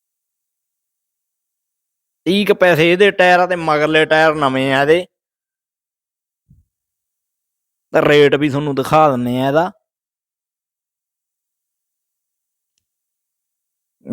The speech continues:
ਦੋ ਲੱਖ ਦਸ ਹਜ਼ਾਰ ਰੇਟ ਸੀਗਾ, ਨੜਿਨਵੇਂ ਮਾਡਲ ਆ ਇਹ। ਇੱਧਰ ਮਹਿੰਦਰਾ ਖੜਾ ਵਾ,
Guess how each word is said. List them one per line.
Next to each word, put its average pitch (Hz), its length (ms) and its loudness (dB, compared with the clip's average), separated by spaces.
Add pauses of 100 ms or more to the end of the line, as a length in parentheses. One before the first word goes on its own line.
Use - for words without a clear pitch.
(120)
ਦੋ 120 260 0
ਲੱਖ 131 280 -4 (300)
ਦਸ 131 280 -2
ਹਜ਼ਾਰ 143 320 2
ਰੇਟ 123 280 -2
ਸੀਗਾ, 113 320 -2 (2000)
ਨੜਿਨਵੇਂ 127 640 0
ਮਾਡਲ 120 340 -2
ਆ 110 80 -6
ਇਹ। 101 200 -12
ਇੱਧਰ - 800 -8
ਮਹਿੰਦਰਾ 156 500 0
ਖੜਾ 120 260 0
ਵਾ, 120 160 0